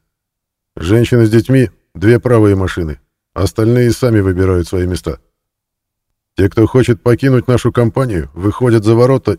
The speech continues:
и идут на все четыре стороны». Взглядом из-под лобья он обозрел нашу толпу. «Ну что ж вы стоите? Вперед!» И вот я, которая намеревалась бежать, куда глаза глядят,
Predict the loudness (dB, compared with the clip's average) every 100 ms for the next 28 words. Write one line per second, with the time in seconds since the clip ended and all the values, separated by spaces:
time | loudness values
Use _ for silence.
0 | -4 -4 -2 -4 0 -2 0 -2 -2 -2
1 | -2 -2 -4 -4 -6 -12 _ _ _ _
2 | _ _ _ _ _ _ _ _ _ _
3 | -20 -20 -10 -6 -4 -6 -8 -10 -8 -6
4 | -4 -4 -6 -6 -6 -4 -4 -4 -8 -8
5 | -6 -6 -8 _ _ _ _ _ _ _
6 | -4 -2 0 0 0 2 2 0 -2 -16
7 | _ _ 2 4 4 0 _ _ _ _
8 | _ _ _ _ _ _ _ -14 -8 -6
9 | -6 -4 -4 -4 -6 -6 -4 -4 -2 -2
10 | -2 -4 -8 -8 -6 -4 -6 -6 -4 -4
11 | -4 -2 -2 -4 -8 -10